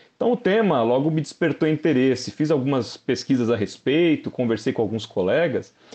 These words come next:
e essa curiosidade me levou a escrever esse texto que estamos debatendo hoje. Porque eu imaginei que esse texto serviria a dois propósitos e que seria útil nas aulas de direito empresarial, né, em especial no, no comecinho da matéria, quando a gente trata da evolução histórica.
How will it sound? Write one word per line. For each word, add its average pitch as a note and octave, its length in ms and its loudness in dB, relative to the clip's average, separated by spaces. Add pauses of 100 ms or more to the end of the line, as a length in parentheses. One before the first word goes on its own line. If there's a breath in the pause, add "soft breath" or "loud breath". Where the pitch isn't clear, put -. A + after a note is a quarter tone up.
(420 loud breath)
e D#3+ 280 2
essa D#3+ 200 0
curiosidade F3+ 640 2
me F#3+ 120 0
levou F#3+ 240 2
a G3 40 2
escrever F#3 420 2
esse F#3 200 -2
texto D#3+ 420 -2
que F#3 140 -4
estamos D3+ 760 -2 (220)
debatendo D#3 560 0
hoje. D3 420 0 (340 loud breath)
Porque - 180 -2
eu A#3 40 2
imaginei G3 460 2
que - 80 -2
esse E3+ 160 -2
texto F#3+ 220 0
serviria F#3 340 0
a F3 40 0
dois F3+ 180 0
propósitos D3+ 800 0
e C3+ 60 2
que - 120 -14
seria D#3+ 680 0
útil D#3+ 500 -2
nas E3+ 260 -2
aulas C#3 400 2
de B2+ 140 -4
direito C3+ 340 0
empresarial, C3 760 0
né, A#2 120 -4
em A#2 80 -4
especial C3 560 -2
no, C#3 200 0
no D3+ 80 -2
comecinho D4 520 -2
da D3+ 120 2
matéria, B2+ 680 0
quando A#2 220 -4
a - 20 -4
gente G#2+ 220 -10
trata A#2+ 260 -4
da A#2 80 -2
evolução A#2+ 400 -2
histórica. G#2+ 540 -4